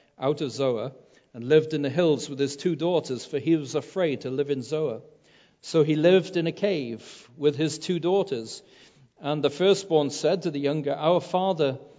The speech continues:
is old, and there is not a man on earth to come in to us after the manner of all the earth.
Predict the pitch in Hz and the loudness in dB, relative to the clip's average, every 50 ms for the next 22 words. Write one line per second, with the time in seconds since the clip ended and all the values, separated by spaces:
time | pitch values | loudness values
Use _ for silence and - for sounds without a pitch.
0 | - _ _ _ - 190 151 139 143 165 175 180 165 127 113 123 123 - - 151 | -20 _ _ _ -4 -4 -2 0 0 0 0 0 -2 -2 -4 -4 -6 -8 -6 -2
1 | 147 151 151 156 147 - 156 156 175 190 180 160 151 170 180 180 165 143 143 170 | 0 0 0 0 0 -2 0 0 2 2 0 0 0 0 0 0 -2 -2 -2 0
2 | 196 175 135 - - - 143 - - - 185 170 156 165 180 175 175 196 196 180 | -2 -2 -2 -4 -6 -10 -10 -10 -6 -4 -4 -4 -4 -4 -4 -4 -2 -2 -2 -4
3 | - 160 135 127 123 - - 165 170 180 - - 160 143 143 135 143 156 165 156 | -4 -4 -4 -4 -4 -4 -4 -4 -4 -4 -6 -8 -6 -6 -6 -4 -4 -6 -4 -4
4 | 139 123 120 113 143 151 151 139 131 123 135 147 131 110 104 - - - - | -4 -4 -4 -2 0 0 0 0 -2 -4 -4 -4 -4 -6 -8 -14 -20 -20 -20